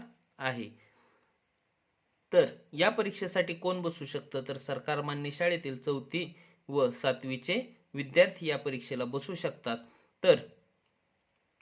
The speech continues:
ही परीक्षा फक्त मराठी माध्यमातूनच देता येणार आहे. मी सेमी किंवा इंग्रजी माध्यमातून ही परीक्षा देता येणार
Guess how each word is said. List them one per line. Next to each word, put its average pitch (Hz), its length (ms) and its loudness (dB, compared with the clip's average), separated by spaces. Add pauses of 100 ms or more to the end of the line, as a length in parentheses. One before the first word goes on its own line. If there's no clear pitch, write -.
(120)
ही 165 140 0
परीक्षा 143 440 0 (100)
फक्त - 300 -4 (380)
मराठी 147 420 2
माध्यमातूनच 139 1000 -4 (300)
देता 139 300 0
येणार 120 320 2
आहे. 110 260 -4 (280)
मी 127 460 -6
सेमी 151 440 -4
किंवा 131 260 -4
इंग्रजी 131 420 -4
माध्यमातून 127 680 -6
ही 127 120 -12
परीक्षा 120 400 -8
देता 117 340 -10
येणार 117 380 -2